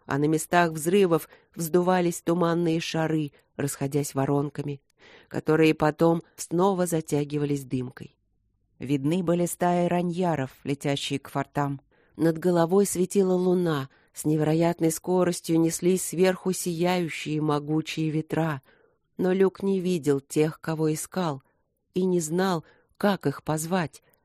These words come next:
поэтому сделал то, что мог. Призывно зашипел, вглядываясь в сплетение воздушных потоков. Через несколько мгновений ему показалось,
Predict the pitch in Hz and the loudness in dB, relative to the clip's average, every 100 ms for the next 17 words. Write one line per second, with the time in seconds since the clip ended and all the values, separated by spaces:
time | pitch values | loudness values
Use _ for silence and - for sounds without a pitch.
0 | _ _ 127 139 143 147 147 143 156 151 | _ _ -2 0 2 4 2 2 4 6
1 | 147 139 - 175 196 _ - - - 190 | 4 2 0 -2 -2 _ -20 -12 -4 -4
2 | 160 131 - - _ _ _ - 135 135 | -2 -4 -8 -20 _ _ _ -4 0 0
3 | 143 160 151 143 139 143 143 131 160 180 | 2 2 4 4 2 -2 -4 -4 2 2
4 | 170 _ - 143 147 151 185 160 139 143 | 2 _ -12 -6 2 4 4 4 4 4
5 | 139 - - - 147 - 180 170 156 156 | 2 -2 -10 -2 -2 2 2 2 0 -2
6 | - _ - 143 139 139 - 139 - 127 | -6 _ -6 -6 -4 -6 -6 -10 -8 -8
7 | - 123 - - _ _ _ _ _ _ | -6 -6 -8 -16 _ _ _ _ _ _
8 | _ _ - - - _ _ _ - 185 | _ _ -20 -20 -20 _ _ _ 0 2
9 | 185 175 196 185 175 170 175 170 170 175 | 2 2 2 0 -4 -2 0 0 0 2
10 | 214 196 165 165 185 185 180 185 175 220 | 4 4 2 2 2 0 0 0 2 2
11 | 196 180 | 2 0